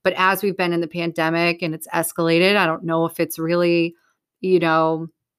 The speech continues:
I don't know if it's really shown me your true colors on a very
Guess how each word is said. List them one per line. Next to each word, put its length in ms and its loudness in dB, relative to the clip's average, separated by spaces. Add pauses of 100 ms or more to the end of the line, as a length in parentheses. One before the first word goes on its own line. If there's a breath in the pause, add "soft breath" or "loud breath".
(340)
I 40 -2
don't 140 2
know 120 2
if 120 -2
it's 160 -4
really 680 0 (220)
shown 560 0
me 420 -2
your 100 0
true 540 -2 (200)
colors 840 2 (480 loud breath)
on 480 2
a 80 -8
very 400 0